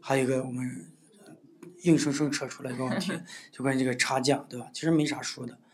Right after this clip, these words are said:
Speaker 1: 啊。呃，基本上我觉得就是什么，什么是期权，这个小问题算是说清楚了，对吧？
Speaker 2: 嗯。
Speaker 1: 但这些问题我感觉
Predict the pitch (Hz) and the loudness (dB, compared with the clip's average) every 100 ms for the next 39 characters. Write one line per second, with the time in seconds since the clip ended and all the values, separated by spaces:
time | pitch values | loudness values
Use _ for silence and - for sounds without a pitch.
0 | - _ 131 117 - - - - - - | -20 _ -14 -14 -16 -20 -20 -20 -20 -20
1 | - 143 135 135 131 131 165 - _ _ | -6 -2 0 0 0 -2 -4 -12 _ _
2 | _ _ _ _ - 254 202 165 127 151 | _ _ _ _ 4 6 8 6 4 4
3 | 175 165 - _ _ _ _ _ _ - | 4 2 -2 _ _ _ _ _ _ -4
4 | 151 147 147 147 - - 127 147 185 - | -2 -2 -2 -10 -6 -2 2 2 2 0
5 | - - - 135 185 214 147 - 131 - | -14 -10 -2 4 6 6 4 2 -2 -8
6 | - - _ _ _ _ _ - 180 135 | -12 -18 _ _ _ _ _ -8 -2 0
7 | 120 - - 127 143 156 147 127 151 139 | 0 -4 -6 -4 2 2 2 -4 -2 -2
8 | - 131 - - - 139 139 127 - - | -4 -10 -14 -18 -10 -6 -6 -6 -12 -16
9 | - 123 - 190 175 165 - 185 190 226 | -14 -12 -8 -6 -6 -6 -4 0 4 6
10 | 190 202 202 180 170 185 190 - - 147 | 8 6 6 4 4 2 2 -6 -6 -4
11 | 147 139 143 156 | -2 0 4 4